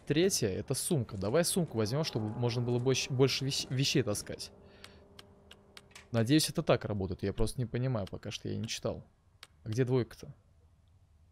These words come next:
А, понятно. Здесь, наверное, надо даже будет кнопки находить.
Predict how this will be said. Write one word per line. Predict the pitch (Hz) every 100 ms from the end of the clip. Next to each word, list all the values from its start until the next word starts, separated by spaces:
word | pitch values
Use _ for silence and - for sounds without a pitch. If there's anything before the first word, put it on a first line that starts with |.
| _
А, | 151 175 185 180 180 175 175 170 165 160 - -
понятно. | 131 123 120 110 107 113 123 - _ _ _ - _
Здесь, | 123 120 131
наверное, | 147 131 139
надо | 123
даже | 127 127
будет | 127 -
кнопки | 147 180 113
находить. | 98 - 90 -